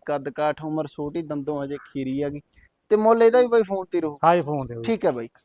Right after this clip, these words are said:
Speaker 1: ਮੁੱਲ ਇਹਦਾ ਵੀ ਫੋਨ ਤੇ ਰਹੂਗਾ। ਲੈ ਚੱਲ ਬਾਈ, ਕੋਈ ਗੱਲ ਨੀ, ਬਣ ਦੋ। ਚਾਰ ਤੁਹਾਨੂੰ ਥਣ ਮਿਲਣਗੇ। ਬਾਕੀ ਮੱਥੇ ਦੀ ਚੜਾਈ ਚੜੂਈ ਵੀ ਬਾਈ ਚੈੱਕ ਕਰ ਸਕਦੇ ਆ। ਪਤਲੇ ਪਿੰਡੇ ਚ ਇਹ ਨਹੀਂ ਹੈਗਾ ਬਈ, ਹਨਾ, ਮਾਂ ਚ ਲੰਕੀ ਜਾਂਦਾ।
Speaker 2: ਨਹੀਂ,
Speaker 1: ਬਹੁਤ
Speaker 2: ਪੂਰੇ
Speaker 1: ਸੋਹਣੇ
Speaker 2: ਵਧੀਆ
Speaker 1: ਪਿੰਡੇ।
Speaker 2: ਝੋਟੀ ਬਣ ਰਹੀ ਆ, ਜੋ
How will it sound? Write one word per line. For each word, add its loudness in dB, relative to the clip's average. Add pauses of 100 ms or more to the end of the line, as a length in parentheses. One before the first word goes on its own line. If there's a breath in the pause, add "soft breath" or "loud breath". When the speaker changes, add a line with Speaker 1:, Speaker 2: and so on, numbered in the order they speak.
(140)
Speaker 1:
ਮੁੱਲ 4
ਇਹਦਾ 2
ਵੀ 0
ਫੋਨ -6
ਤੇ -2
ਰਹੂਗਾ। 0
ਲੈ 2
ਚੱਲ -4
ਬਾਈ, -8
ਕੋਈ -20
ਗੱਲ -8
ਨੀ, -18
ਬਣ -12
ਦੋ। -8 (400)
ਚਾਰ 8
ਤੁਹਾਨੂੰ -6
ਥਣ -4
ਮਿਲਣਗੇ। -4
ਬਾਕੀ -6
ਮੱਥੇ -8
ਦੀ -4
ਚੜਾਈ -4
ਚੜੂਈ -6
ਵੀ -10
ਬਾਈ -8
ਚੈੱਕ -10
ਕਰ -8
ਸਕਦੇ -6
ਆ। -16 (340 soft breath)
ਪਤਲੇ 4
ਪਿੰਡੇ -2
ਚ -4
ਇਹ 4
ਨਹੀਂ -4
ਹੈਗਾ -2
ਬਈ, -6
ਹਨਾ, -2
ਮਾਂ -4
ਚ -6
ਲੰਕੀ -8
ਜਾਂਦਾ। -4
Speaker 2:
ਨਹੀਂ, -6
Speaker 1:
ਬਹੁਤ 2
Speaker 2:
ਪੂਰੇ 2
Speaker 1:
ਸੋਹਣੇ 2
Speaker 2:
ਵਧੀਆ 2
Speaker 1:
ਪਿੰਡੇ। -6
Speaker 2:
ਝੋਟੀ -4
ਬਣ 2
ਰਹੀ 0
ਆ, 2
ਜੋ -4